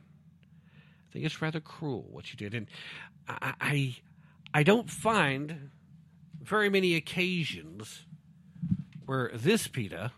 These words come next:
the People for Ethical Treatment of Animals, and I have a lot of common ground,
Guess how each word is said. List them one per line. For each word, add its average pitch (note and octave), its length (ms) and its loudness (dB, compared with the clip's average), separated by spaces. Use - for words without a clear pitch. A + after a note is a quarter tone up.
the F2 140 -6
People A2+ 320 -4
for G2+ 260 -8
Ethical G2+ 380 -4
Treatment - 380 -8
of G#2 60 -10
Animals, B2 380 -4
and G3+ 160 2
I E3+ 220 4
have E3 340 2
a G3+ 40 2
lot F#3+ 160 4
of F3+ 80 -2
common G3 320 -4
ground, A3 380 -6